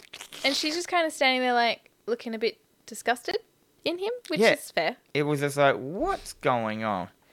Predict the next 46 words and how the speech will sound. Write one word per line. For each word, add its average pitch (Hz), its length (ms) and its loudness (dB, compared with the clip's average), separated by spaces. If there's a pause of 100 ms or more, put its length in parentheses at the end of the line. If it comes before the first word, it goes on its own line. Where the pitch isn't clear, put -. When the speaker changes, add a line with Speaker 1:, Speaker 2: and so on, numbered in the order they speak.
(380)
Speaker 2:
And 156 140 4
then 185 80 8
I've 165 180 10
written 139 180 -2
here 127 140 2
as 113 100 2
a 117 60 -2
note, 113 160 4
"Once 247 320 4
again, 147 380 4
the 131 160 4
acting 131 380 2
is 120 120 -4
beyond 104 440 0
bad." 80 500 0
Speaker 1:
<laughs> 214 720 2 (420)
Yes. 165 680 -8
Speaker 2:
Uh, 139 480 8
so - 100 -2
that 226 180 8
was 175 100 2
all 208 260 10
that 175 180 8
scene 160 220 4
was. 131 340 4
It 156 140 4
was 143 60 8
Speaker 1:
Yeah. - 60 6
Speaker 2:
just 151 140 4
to - 200 2
introduce 175 500 4
the 123 120 -4
new 135 180 4
lady 131 260 6
detective 113 480 0
and 113 160 2
that 110 80 0
they're 98 180 2
on 117 240 2
the 113 80 4
case 104 460 2
to 107 100 -6
find 104 420 0
who's 98 260 -2
gonna 87 200 -4
get - 280 -4